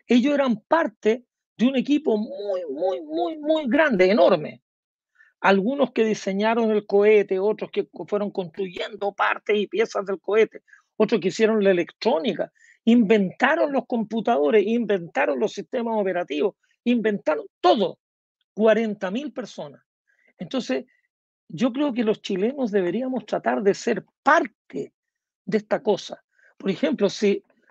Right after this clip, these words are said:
yo siempre, eh, saliéndome un poquito del tema de la Luna, para ir a Marte, y poder poner una colonia en Marte. Es imprescindible poder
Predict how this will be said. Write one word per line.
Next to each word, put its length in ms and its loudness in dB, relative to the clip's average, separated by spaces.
yo 260 4
siempre, 380 4
eh, 760 -4
saliéndome 560 2
un 80 -2
poquito 320 0
del 120 -2
tema 280 0
de 40 -2
la 120 0
Luna, 360 -6
para 160 0
ir 120 2
a 80 4
Marte, 600 -2
y 100 2
poder 260 6
poner 240 2
una 240 0
colonia 580 0
en 140 -8
Marte. 420 -12
Es 180 4
imprescindible 1200 0
poder 460 4